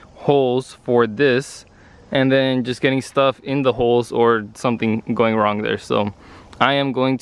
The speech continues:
to, for right now, just mock it up, show you guys exactly what's going on. And in the next video, I think I will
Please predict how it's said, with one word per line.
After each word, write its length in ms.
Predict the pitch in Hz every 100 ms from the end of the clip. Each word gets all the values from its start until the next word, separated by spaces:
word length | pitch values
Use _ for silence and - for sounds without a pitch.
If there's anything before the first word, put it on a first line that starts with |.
| -
to, 240 | 143 135
for 120 | 127
right 140 | 135 147
now, 160 | 147
just 160 | 156 147
mock 220 | 127 131
it 80 | 170
up, 160 | 139 -
show 180 | -
you 140 | 147 151
guys 180 | 147 131
exactly 400 | 120 120 113 127
what's 180 | 113
going 200 | 120 117
on. 240 | 113 135 147 - - - -
And 380 | 135 135 131 131
in 240 | 127 113
the 100 | 117
next 220 | 120 120
video, 340 | - 120 120 120
I 100 | 113
think 260 | - 139 -
I 120 | 123
will 280 | 110 117